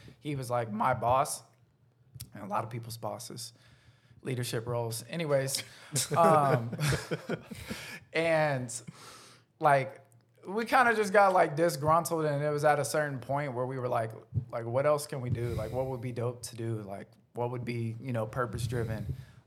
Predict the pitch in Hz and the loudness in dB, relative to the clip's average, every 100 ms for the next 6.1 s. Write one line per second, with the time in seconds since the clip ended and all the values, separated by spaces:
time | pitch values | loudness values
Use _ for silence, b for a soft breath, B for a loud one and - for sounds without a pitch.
0 | - 120 117 113 127 131 123 147 147 147 | -6 -2 -2 -2 -4 -4 -2 0 0 0
1 | 139 143 135 160 135 139 151 143 135 131 | -2 -4 -4 -6 -4 0 0 0 -2 -2
2 | 123 123 113 - _ _ _ _ - - | -2 -4 -10 -16 _ _ _ _ -20 -20
3 | - - 165 151 131 143 139 143 147 147 | -14 -4 -2 -2 0 2 4 4 4 4
4 | 131 123 120 - - _ 139 156 151 139 | 4 4 2 -4 -20 _ -8 -4 -2 -2
5 | 123 135 123 110 143 127 120 120 113 107 | -4 -2 -2 -2 -4 -2 -4 -4 -6 -8